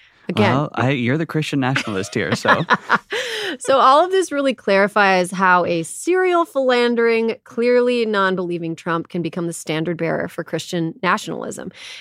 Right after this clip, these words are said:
Speaker 1: and why you see right-wing evangelical leaders praising him as leading America in a great religious struggle against the forces of evil, and why so many of the January sixth rioters waved, like, placards of Jesus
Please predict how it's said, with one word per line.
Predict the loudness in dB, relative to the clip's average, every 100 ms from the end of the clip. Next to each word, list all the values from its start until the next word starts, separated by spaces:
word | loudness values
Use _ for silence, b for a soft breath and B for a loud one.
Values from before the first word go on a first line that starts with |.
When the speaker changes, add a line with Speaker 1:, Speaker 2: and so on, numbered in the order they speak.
| B
Speaker 1:
and | 0 2 2
why | 0 2 2
you | 0
see | -4 -4
right-wing | 0 0 0 0
evangelical | 0 -2 0 0 0 -2 -2
leaders | -2 -2 -2
praising | -2 0 0 0
him | 0
as | 0
leading | 0 0 2
America | 2 2 0
in | -2 -2
a |
great | -2 -2 -2 -2
religious | -4 -4 -8
struggle | -4 -2 0 0
against | -2 -6 -8
the |
forces | -8 -6 -6 -8 -8
of | -6
evil, | -4 -4 -4 -6 b b b -6
and | 0
why | 0
so | -2 -2 -2
many | 0 0
of | -2
the | -4
January | -2 -2 -2 -4
sixth | -6 -10 -2
rioters | 0 0 0 -2 -2
waved, | -2 0 -2 -4
like, | -4 -6 -6 _
placards | _ -6 -4 -4 -4 -4
of | -8 -12
Jesus | -10 -6 -4 -2 -4 -8